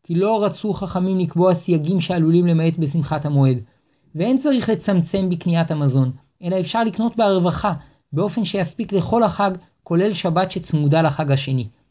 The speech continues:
ואם יישאר לימים שלאחר החג, ייהנה מהנותר. אבל אסור להתכוון לקנות יותר עבור הימים שלאחר החג.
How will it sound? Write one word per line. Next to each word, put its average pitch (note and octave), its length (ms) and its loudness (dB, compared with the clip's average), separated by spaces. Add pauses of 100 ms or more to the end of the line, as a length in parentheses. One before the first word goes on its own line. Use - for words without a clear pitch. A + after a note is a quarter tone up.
(240)
ואם D#3+ 340 -2
יישאר F3 360 0
לימים D#3+ 280 0
שלאחר D3 420 0
החג, F3+ 300 2 (360)
ייהנה D3 440 2
מהנותר. C#3+ 540 0 (520)
אבל E3 140 -2
אסור D4+ 220 -2
להתכוון G#3 600 2
לקנות F#3 380 -2
יותר E3+ 360 2
עבור D3+ 220 2
הימים C#3+ 260 2
שלאחר C3+ 440 -2
החג. B2 240 -4